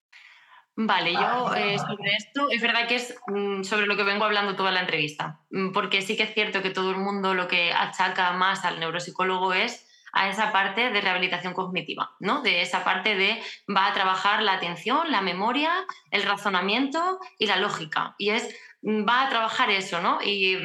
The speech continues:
y realmente vamos a trabajar eso, pero además te vamos a acompañar. Te vamos a acompañar en todo este proceso y vamos a ayudarte a afrontar esta situación, a adaptarte a ella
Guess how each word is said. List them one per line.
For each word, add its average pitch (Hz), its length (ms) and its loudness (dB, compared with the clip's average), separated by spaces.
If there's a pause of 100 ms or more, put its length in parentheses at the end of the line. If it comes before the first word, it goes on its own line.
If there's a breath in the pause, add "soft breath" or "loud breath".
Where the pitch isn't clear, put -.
(140)
y 208 80 2
realmente 208 460 2
vamos 208 320 0
a 190 80 -4
trabajar 180 400 0
eso, 214 500 -4 (280 loud breath)
pero 226 180 2
además 220 640 0
te 208 80 0
vamos 208 260 2
a 208 60 4
acompañar. 170 640 -2 (160)
Te 190 80 0
vamos 190 240 2
a 202 60 2
acompañar 202 520 2
en 208 100 -2
todo 208 120 2
este 214 180 -4
proceso 170 420 -6
y - 20 -4
vamos 185 240 0
a 180 40 -2
ayudarte 220 540 0 (320 loud breath)
a 190 180 4
afrontar 190 680 0
esta 196 260 -2
situación, 190 600 0
a 185 100 4
adaptarte 180 540 0
a 175 100 2
ella 240 260 0